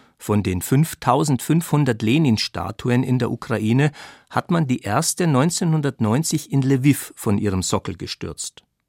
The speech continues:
Bis zur Maidan-Revolution zweitausendvierzehn waren die Hälfte der Lenins demontiert.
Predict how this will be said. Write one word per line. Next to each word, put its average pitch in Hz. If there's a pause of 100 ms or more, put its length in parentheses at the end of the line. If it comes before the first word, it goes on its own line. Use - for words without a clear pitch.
(380)
Bis -
zur 98
Maidan-Revolution 131
zweitausendvierzehn 127 (400)
waren 113
die 107
Hälfte 139
der 131
Lenins 117
demontiert. 139